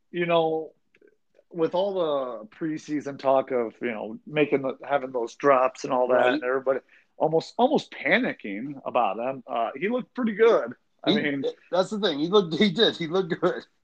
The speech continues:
Speaker 1: I don't know if you've seen it on, on Twitter, but, uh,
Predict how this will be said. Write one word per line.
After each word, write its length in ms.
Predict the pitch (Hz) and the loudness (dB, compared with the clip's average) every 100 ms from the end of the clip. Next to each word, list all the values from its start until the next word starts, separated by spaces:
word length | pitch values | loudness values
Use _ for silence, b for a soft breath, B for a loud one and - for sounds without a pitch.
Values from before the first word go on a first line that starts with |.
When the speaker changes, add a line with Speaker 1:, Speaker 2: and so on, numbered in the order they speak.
| _ _ _ _ | _ _ _ _
Speaker 1:
I 120 | 170 190 | 4 4
don't 120 | 196 | 4
know 120 | 196 | 0
if 100 | 190 | -2
you've 140 | 180 | -6
seen 220 | - 185 165 | -6 -6 -6
it 80 | |
on, 280 | 160 151 147 135 | -6 -8 -10 -10
on 480 | 143 135 131 123 - | -6 -6 -6 -10 -10
Twitter, 440 | - 170 143 139 | -2 0 2 0
but, 300 | 120 127 120 | -4 -4 -2
uh, 280 | 117 107 104 | -2 -4 -6